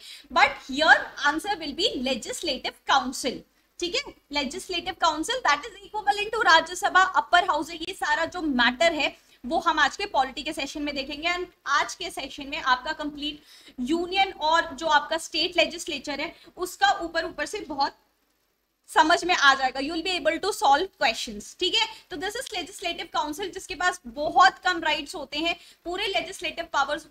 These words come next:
किसके पास होते हैं? Legislative assembly के पास। Okay, Clear?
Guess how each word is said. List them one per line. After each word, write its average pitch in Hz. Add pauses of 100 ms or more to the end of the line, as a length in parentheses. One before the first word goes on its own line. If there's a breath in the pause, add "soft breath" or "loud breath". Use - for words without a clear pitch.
किसके 330
पास 294
होते 277
हैं? 349
Legislative 285 (220)
assembly 381
के 294
पास। - (360)
Okay, 330
Clear? -